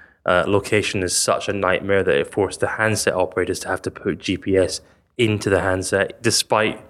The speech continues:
um, yeah, location being permanently available to all the operators with no battery overhead.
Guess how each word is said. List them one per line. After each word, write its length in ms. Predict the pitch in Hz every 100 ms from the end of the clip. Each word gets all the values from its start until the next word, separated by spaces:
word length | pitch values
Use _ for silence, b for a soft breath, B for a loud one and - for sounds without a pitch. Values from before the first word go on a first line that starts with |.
| b b b b _ -
um, 640 | 101 95 92 90 87 78 -
yeah, 240 | 90 101 87
location 560 | 101 98 - 95 - 92
being 300 | 98 92 92
permanently 580 | - 117 113 104 - 87
available 380 | 87 87 90 90
to 100 | 85
all 120 | 87
the 100 | 85
operators 400 | 85 87 85 -
with 180 | 101 -
no 260 | 107 107
battery 420 | 101 90 87 - 90
overhead. 480 | 87 82 87 90